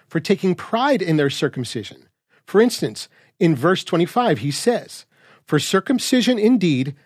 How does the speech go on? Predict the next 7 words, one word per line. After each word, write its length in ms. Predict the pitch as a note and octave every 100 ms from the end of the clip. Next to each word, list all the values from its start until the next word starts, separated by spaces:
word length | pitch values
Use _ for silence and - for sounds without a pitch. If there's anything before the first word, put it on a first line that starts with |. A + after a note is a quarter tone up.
| _
benefits 600 | A#2+ D#3+ F#3+ G3+ A3 -
you 260 | A#2 C#3+ A3+
Jews 580 | F3 D3+ B3 C#3+ D#3 - _ _
if 180 | - D#3
you 80 | F#3
practice 460 | - D3+ C#3 E3+ D#3
Torah. 420 | - A#3+ A#2+